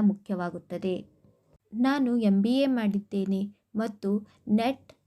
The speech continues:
ಕೆ ಸೆಟ್ ಪಾಸಾಗಿದ್ದೇನೆ. ನಾನು ಕಾಮರ್ಸ್ ವಿಷಯಕ್ಕೆ ಅರ್ಜಿ ಸಲ್ಲಿಸಬಹುದೇ?" ಇದು ಒಂದು ಬಹಳ ತಾಂತ್ರಿಕವಾದ ವಿಷಯ. ಸಾಮಾನ್ಯವಾಗಿ ಎಂ ಬಿ ಎ ಮತ್ತು ಎಂ ಕಾಮ್ ಎರಡನ್ನೂ ಮ್ಯಾನೇಜ್ಮೆಂಟ್ ವಿಷಯಗಳಲ್ಲಿ ಸಮಾನಾಂತರ ಎಂದು ಪರಿಗಣಿಸಲಾಗುತ್ತದೆ. ಆದರೂ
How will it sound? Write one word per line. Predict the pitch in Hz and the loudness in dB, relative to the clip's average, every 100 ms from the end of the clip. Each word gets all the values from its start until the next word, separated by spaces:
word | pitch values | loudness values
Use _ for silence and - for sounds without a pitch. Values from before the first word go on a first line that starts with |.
| - | -6
ಕೆ | 220 220 | -2 -2
ಸೆಟ್ | - 208 202 | -2 -4 -6
ಪಾಸಾಗಿದ್ದೇನೆ. | _ 226 208 202 196 202 196 180 180 175 202 _ _ | _ -6 -4 -4 -2 -2 -2 -4 -4 -4 -8 _ _
ನಾನು | 240 240 220 | -4 -2 -2
ಕಾಮರ್ಸ್ | 220 214 208 240 254 208 | -4 0 2 2 -4 -4
ವಿಷಯಕ್ಕೆ | 202 208 208 202 208 | -4 0 -2 -2 -6
ಅರ್ಜಿ | 208 208 202 226 | -2 -2 0 -4
ಸಲ್ಲಿಸಬಹುದೇ?" | 214 190 196 196 190 202 202 190 - _ _ - _ _ - | -4 -4 -4 -4 -6 -4 -4 -4 -6 _ _ -20 _ _ -4
ಇದು | 294 302 | -2 0
ಒಂದು | 285 240 220 247 240 _ - | 0 0 0 0 -4 _ -4
ಬಹಳ | 196 214 220 | 0 0 0
ತಾಂತ್ರಿಕವಾದ | - 202 208 208 233 233 214 190 208 262 - - - | -2 2 2 0 -6 -6 -2 -2 -4 -8 -10 -20 -8
ವಿಷಯ. | 220 202 185 180 - | -4 -2 -2 -2 -6
ಸಾಮಾನ್ಯವಾಗಿ | - 214 202 226 269 285 277 269 254 262 | -2 4 4 4 0 -2 -2 -4 -2 -2
ಎಂ | 220 196 | 0 2
ಬಿ | 196 | 2
ಎ | 240 254 | 0 0
ಮತ್ತು | 240 208 - | 0 -4 -4
ಎಂ | 240 202 190 202 | -2 0 0 -4
ಕಾಮ್ | 185 185 208 - - | -4 -4 -6 -10 -4
ಎರಡನ್ನೂ | 214 202 208 240 269 | 2 4 4 2 0
ಮ್ಯಾನೇಜ್ಮೆಂಟ್ | 262 196 190 214 240 240 247 247 | 0 0 2 0 -2 -4 -6 -6
ವಿಷಯಗಳಲ್ಲಿ | 220 208 220 202 202 190 180 202 | -10 -6 -6 0 0 0 0 -2
ಸಮಾನಾಂತರ | 208 202 202 226 254 247 247 | -2 0 2 2 -2 -4 -4
ಎಂದು | 240 208 220 | 2 2 2
ಪರಿಗಣಿಸಲಾಗುತ್ತದೆ. | - 196 196 202 202 - 208 208 202 190 202 208 208 | -2 -4 2 2 2 0 -4 -2 -2 -2 -6 -4 -4
ಆದರೂ | 202 190 185 208 285 240 | -4 -4 -2 0 0 -2